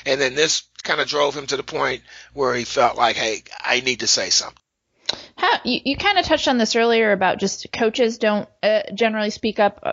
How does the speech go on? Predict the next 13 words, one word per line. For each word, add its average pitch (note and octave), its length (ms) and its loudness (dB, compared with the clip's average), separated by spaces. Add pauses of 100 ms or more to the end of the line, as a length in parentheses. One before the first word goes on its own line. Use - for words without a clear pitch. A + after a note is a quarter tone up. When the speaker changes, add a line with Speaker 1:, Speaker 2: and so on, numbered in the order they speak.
Speaker 2:
players, G#3+ 440 2
I F#3+ 60 4
think, G#3+ 220 0
<laughs> - 80 -4
sometimes C#4+ 360 0
are B3+ 80 4
a A#3 60 2
little A#3 180 2
bit G#3 160 -2
more G#3+ 220 2
willing. G3 480 2 (280)
How B4 260 2
do G4+ 220 0